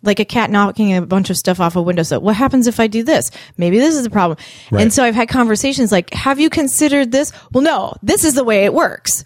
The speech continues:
Speaker 1: "Well, but it's not working <laughs> that
Speaker 2: Right,
Speaker 1: way, though."
Speaker 2: right, yeah.
Speaker 1: So could it be that maybe thinking about the problem differently could yield, uh, a, a clue or some insight into why it's not working?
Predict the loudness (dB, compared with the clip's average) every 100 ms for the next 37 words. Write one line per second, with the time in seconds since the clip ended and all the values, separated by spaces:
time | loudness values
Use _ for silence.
0 | -6 -2 0 0 0 0 0 2 2 2
1 | 0 0 0 0 0 0 0 -2 0 0
2 | 0 0 -2 -4 -2 0 2 0 -2 -10
3 | -12 0 2 4 2 2 4 4 4 2
4 | 0 2 4 4 2 2 2 -2 -2 -2
5 | 0 0 0 0 0 0 0 0 0 0
6 | 2 2 2 -2 -6 -2 -2 0 2 4
7 | 4 2 0 -4 -10 -20 -20 _ _ 0
8 | 2 2 2 0 -2 -8 _ -16 -12 -8
9 | -4 -4 -6 -8 0 2 4 4 4 2
10 | 0 0 0 2 2 2 0 0 0 -2
11 | -2 -4 -4 -4 -2 -4